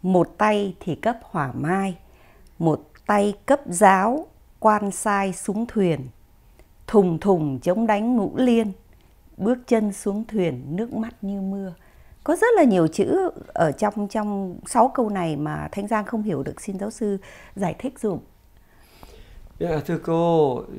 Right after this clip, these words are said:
Speaker 2: giờ chúng ta đi từ điển tích qua cái chỗ lính rồi. Đây là cái, <laughs> mấy bài thơ trong Lính Thú đời xưa đó quý vị ạ.
Speaker 1: Dạ.
Speaker 2: À, "Ngang lưng thì thắt bao vàng", thì quý vị biết cái bao vàng là bao gì? Thưa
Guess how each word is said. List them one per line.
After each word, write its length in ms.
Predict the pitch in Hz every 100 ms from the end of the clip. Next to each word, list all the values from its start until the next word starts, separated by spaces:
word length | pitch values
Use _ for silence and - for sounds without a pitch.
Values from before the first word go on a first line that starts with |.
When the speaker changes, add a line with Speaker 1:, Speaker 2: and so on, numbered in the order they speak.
| 135
Speaker 2:
giờ 200 | 135 127 123
chúng 140 | 180
ta 120 | 170 147
đi 140 | 151
từ 200 | 143 127
điển 240 | 113 143
tích 140 | 160 190 185
qua 200 | 143 143
cái 120 | 156
chỗ 220 | 117 120
lính 280 | 151 156 226
rồi. 360 | 185 120 104 - - - - - - -
Đây 120 | 143
là 180 | 135 127
cái, 180 | 123 - 156 139
<laughs> 160 | -
mấy 260 | 127 139 185
bài 240 | 131 113
thơ 280 | 110 127 131
trong 140 | 135 127
Lính 240 | 147 214
Thú 240 | 180 196 -
đời 200 | 131 117
xưa 440 | - 135 131 131
đó 60 | 135 139
quý 120 | 139
vị 220 | 113 110 110
ạ. 100 | 117
Speaker 1:
Dạ. 160 | 160 165 - - - - _ _ - -
Speaker 2:
À, 460 | 135 131 127 123
"Ngang 300 | 123 147 147
lưng 160 | 151 147
thì 120 | 120
thắt 280 | 131 165 -
bao 260 | 139 139
vàng", 420 | 123 117 110 104 98
thì 80 | 117
quý 60 | 139
vị 180 | 139 117
biết 260 | 127 151 -
cái 80 | 151
bao 220 | 131 127
vàng 260 | 120 113
là 140 | 110 120
bao 200 | 131 123
gì? 300 | 110 110 113 - _ - - - - -
Thưa 100 | 139